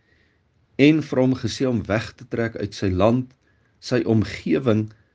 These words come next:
weg van sy familie en vriende. Hy het Abraham geroep om in 'n ander land 'n nuwe begin met hom te maak. Die Here roep vandag steeds mense.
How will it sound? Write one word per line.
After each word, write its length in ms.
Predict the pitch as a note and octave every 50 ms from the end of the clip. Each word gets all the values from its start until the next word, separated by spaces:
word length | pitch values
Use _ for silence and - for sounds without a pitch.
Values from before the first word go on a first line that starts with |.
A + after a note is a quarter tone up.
| _ _
weg 360 | D#2+ D#2+ G2+ B2+ - A2+ -
van 140 | - C3+ C3
sy 200 | - - B2 A2+
familie 440 | - G2+ F#2+ G2+ G#2 G#2 A2+ G#2
en 140 | F#2+ A#2 A2
vriende. 500 | - - - G2+ G2+ G2 F#2+ F#2 F#2 F#2+ - - _ _ _ _ _ _ _ _ _ _ _ _ _ _ _ _ _ _ _ _ _
Hy 100 | F#2+ G#2
het 140 | A#2 A#2 A#2 -
Abraham 440 | - C3 C3+ B2+ C3+ B2+ B2 B2
geroep 440 | A2+ - - G#2 A2+ B2 C#3+ C#3 -
om 180 | - A2+ A#2 A2+
in 80 | A2
'n 120 | A2 - - _
ander 340 | E3+ E3+ D#3+ D3 C#3 G#2+
land 380 | G2 F#2+ F#2+ G2 G2 G2 G2+ - _ _ _ _ _ _ _ _ _ _ _
'n 200 | A2 A#2 A#2+ A#2+
nuwe 260 | C#3+ F#3+ G#3+ A#3 G3
begin 600 | C3+ F#2 G#2 F#2+ - - - A#2+ A2 G#2+ G2 - - _ _ _ _ _
met 180 | - G2+ G#2+ -
hom 220 | G2 G2+ G2 F#2
te 100 | G2 G2
maak. 320 | F#2 E2+ D2+ - - - _ _ _ _ _ _ _ _ _ _ _ _ _ _ _ _ _ _ _ _ _ _ _ _ _ _ _ _ _ _ _ _ _ _ _
Die 220 | - F2+ F2 F#2
Here 300 | G2 A2 A#2+ B2 A2 G#2+
roep 180 | A2+ A#2+ A#2 -
vandag 420 | - - G#2 G2 G2+ G#2 G2+ G2+
steeds 460 | - - - - D3 D3+ D3 - -
mense. 500 | - G2 G2 F#2 F#2 F#2 F2 - G2 F#2+